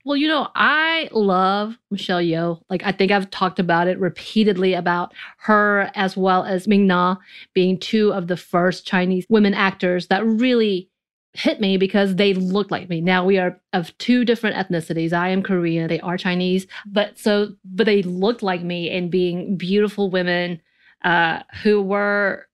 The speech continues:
in characters that weren't caricatures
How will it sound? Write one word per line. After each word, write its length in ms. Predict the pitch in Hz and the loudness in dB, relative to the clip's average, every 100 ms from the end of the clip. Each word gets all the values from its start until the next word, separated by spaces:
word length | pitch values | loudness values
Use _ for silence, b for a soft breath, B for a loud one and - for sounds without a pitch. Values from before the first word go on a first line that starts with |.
| _ - | _ -4
in 140 | 196 | -4
characters 640 | - 208 214 214 208 196 196 | -2 -4 -4 -2 0 0 0
that 240 | 190 175 | 0 0
weren't 460 | 190 190 196 190 - | -2 0 0 0 -6
caricatures 880 | - 196 233 302 349 349 359 - | -2 0 0 -2 -6 -4 -6 -10